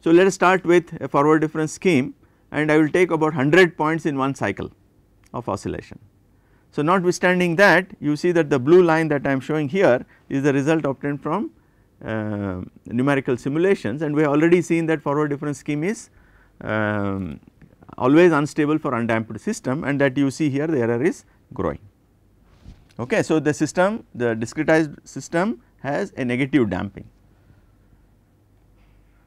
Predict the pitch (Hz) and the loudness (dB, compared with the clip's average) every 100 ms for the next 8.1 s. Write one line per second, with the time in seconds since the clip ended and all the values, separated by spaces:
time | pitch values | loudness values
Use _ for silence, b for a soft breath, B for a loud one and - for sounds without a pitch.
0 | - 175 190 190 190 214 185 185 190 190 | 2 6 6 6 4 4 4 2 4 6
1 | 196 170 147 151 175 180 156 160 156 147 | 6 4 2 2 0 -2 -2 2 2 2
2 | 139 170 156 147 151 139 127 127 139 131 | 2 2 2 0 -4 0 0 0 -2 -2
3 | 123 117 127 131 117 165 _ b b b | -2 -2 0 2 2 -2 _ b b b
4 | - 127 127 127 147 143 160 151 123 135 | -2 0 0 2 2 4 2 2 2 0
5 | 131 143 156 151 139 123 - 135 170 - | 2 0 0 0 -2 -2 2 2 0 -4
6 | _ - 120 120 123 120 123 127 208 - | _ -6 -4 -2 -4 -4 -4 -2 -4 -6
7 | _ _ _ - 110 135 123 120 117 113 | _ _ _ -12 -4 -2 0 0 0 0
8 | 110 | -2